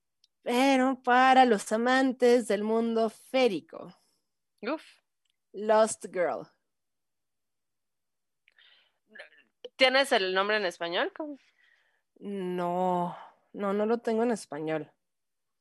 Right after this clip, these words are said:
Speaker 1: Trata de una sucubo que no sabe qué es una sucubo y la aventaron al mundo
Speaker 2: <gasps>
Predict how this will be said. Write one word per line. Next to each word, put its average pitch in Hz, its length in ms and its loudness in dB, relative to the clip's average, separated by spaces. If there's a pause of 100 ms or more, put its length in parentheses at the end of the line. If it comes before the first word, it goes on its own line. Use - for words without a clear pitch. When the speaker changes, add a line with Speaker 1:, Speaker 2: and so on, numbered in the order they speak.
(880)
Speaker 1:
Trata 262 560 2
de 214 580 -2 (1120)
una 202 380 -2
sucubo 240 480 -2
que 202 100 -6
no 185 120 -4
sabe 196 260 -6
qué 180 160 -6
es - 160 -10
una 175 160 -8
sucubo 165 440 -6
y 175 160 -4
la 147 140 -6
aventaron 156 420 -8
al 151 100 -8
mundo 156 440 -6
Speaker 2:
<gasps> 254 220 -16